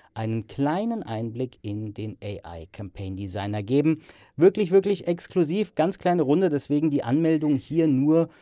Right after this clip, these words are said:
über den Mail-to-Link. Also ihr klickt einmal auf Jetzt Platz per E-Mail sichern, dann öffnet sich euer bevorzugtes Mailing-Programm und ihr schreibt eine Mail an uns.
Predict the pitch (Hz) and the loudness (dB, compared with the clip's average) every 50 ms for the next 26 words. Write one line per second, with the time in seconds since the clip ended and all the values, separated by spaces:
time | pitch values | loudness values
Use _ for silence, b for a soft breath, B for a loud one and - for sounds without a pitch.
0 | b b b - 147 160 139 147 139 127 120 131 127 123 120 113 120 127 151 196 | b b b -4 -2 0 2 2 2 4 4 4 4 4 4 4 4 4 4 4
1 | 214 202 - - - 185 190 196 185 175 180 202 214 196 - - 113 127 135 139 | 2 0 -4 -8 -6 -4 0 2 4 4 4 4 2 0 -4 -2 -2 0 0 0
2 | 143 143 - 120 120 120 - - - 135 131 - - - 113 117 127 127 123 - | 0 -2 -2 0 -2 -2 -2 -4 -4 -4 -4 -4 -6 -6 -4 -2 0 0 -2 -2
3 | 107 117 - - 104 113 131 131 - - - 131 127 127 - - - 139 127 110 | -2 -4 -4 -4 -4 -4 -4 -4 -6 -10 -6 -4 -4 -4 -4 -6 -4 -4 -2 0
4 | 139 151 147 147 139 143 151 135 156 156 160 151 b b b b b b b b | 2 2 2 2 2 0 -2 -2 0 0 0 0 b b b b b b b b
5 | - 131 127 131 - - 139 143 131 - - 135 120 - - - 131 120 - - | 0 2 2 2 2 4 2 2 2 2 2 0 0 0 0 0 0 0 -2 -4
6 | _ - 123 117 117 117 110 101 113 101 - - 113 113 - - - - 101 - | _ -2 0 2 2 2 0 -2 -4 -8 -6 -6 -6 -6 -6 -8 -10 -12 -12 -10
7 | - 107 98 - 110 107 107 110 117 117 123 123 117 - - - 117 120 104 95 | -10 -10 -8 -4 -4 -2 -2 -2 -2 -2 -2 -4 -6 -6 -8 -8 -6 -6 -6 -6
8 | 101 110 107 110 104 b b b b b b b - 120 113 95 - - _ _ | -6 -6 -4 -4 -6 b b b b b b b -4 -4 -4 -4 -6 -12 _ _
9 | - 113 110 107 107 98 - - - - 95 95 98 - - - - 104 107 101 | -12 -8 -6 -6 -6 -6 -8 -10 -12 -10 -8 -8 -8 -8 -10 -14 -10 -6 -4 -4
10 | 104 104 107 110 117 143 151 - - 143 151 - - 170 208 226 - - - | -2 -2 0 2 4 2 2 2 0 0 -2 0 0 0 0 0 -2 -6 -16